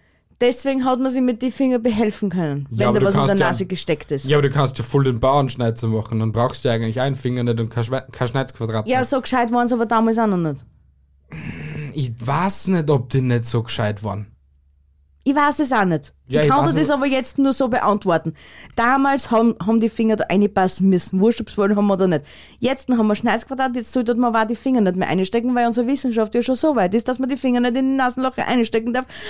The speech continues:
Speaker 1: Weil es ja so viele Bakterien,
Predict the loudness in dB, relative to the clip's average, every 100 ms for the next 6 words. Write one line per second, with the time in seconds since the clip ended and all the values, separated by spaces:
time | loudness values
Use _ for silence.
0 | -4 -2 -2 0 0 0 0 0 -4 0
1 | 2 4 2 2 0 0 0 0 2 0
2 | -2 -8 _ _ _ _ _ -6 -2 0
3 | 0 0 -6